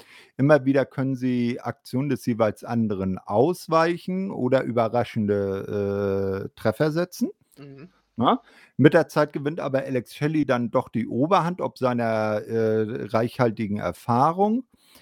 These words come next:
Speaker 1: Er zeigt harte, aber nie unfaire Aktionen.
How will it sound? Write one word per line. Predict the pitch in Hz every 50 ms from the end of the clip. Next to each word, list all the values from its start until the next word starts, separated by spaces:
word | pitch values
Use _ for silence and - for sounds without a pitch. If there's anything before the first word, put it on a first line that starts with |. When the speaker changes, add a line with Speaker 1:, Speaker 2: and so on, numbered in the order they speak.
| - _ _
Speaker 1:
Er | - 127 -
zeigt | - - 147 123 110 - - - -
harte, | 113 117 131 160 - 208
aber | 214 196 143 127 127
nie | 113 110 110 110 -
unfaire | - 120 135 156 156 - - - 127 120 101 104 92
Aktionen. | 87 90 - _ _ - - - 107 104 104 120 147 196 285